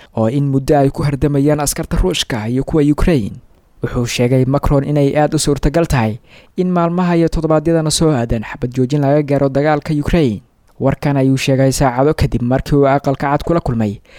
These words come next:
dhiggiisa madaxweynaha dalka Maraykanka ee cajuuska lagu magacaabo Donald Trump. Wadahadallada Macron iyo Trump ayaa intooda badan xoog lagu saarayay dagaalka ka socda dalka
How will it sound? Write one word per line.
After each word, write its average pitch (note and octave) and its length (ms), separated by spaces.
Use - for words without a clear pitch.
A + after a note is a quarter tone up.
dhiggiisa F3 460
madaxweynaha D3+ 680
dalka E3 420
Maraykanka C#3+ 520
ee A2+ 120
cajuuska C3+ 440
lagu C#3+ 200
magacaabo C3+ 440
Donald D3+ 400
Trump. C#3+ 360
Wadahadallada E3+ 640
Macron E3 400
iyo D3+ 140
Trump C#3 380
ayaa B2 260
intooda D3 400
badan C#3 300
xoog D3+ 300
lagu C#3+ 220
saarayay G2+ 600
dagaalka C3 480
ka D#3 120
socda C#3 320
dalka D#3+ 300